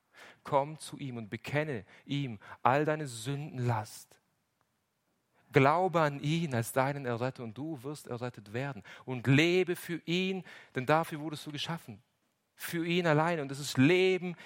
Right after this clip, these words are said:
in Fülle. Leben in Fülle,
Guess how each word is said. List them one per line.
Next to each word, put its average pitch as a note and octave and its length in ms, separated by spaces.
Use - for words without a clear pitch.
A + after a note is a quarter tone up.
in C#3+ 200
Fülle. C3+ 840
Leben D3+ 580
in B2+ 140
Fülle, A#2+ 600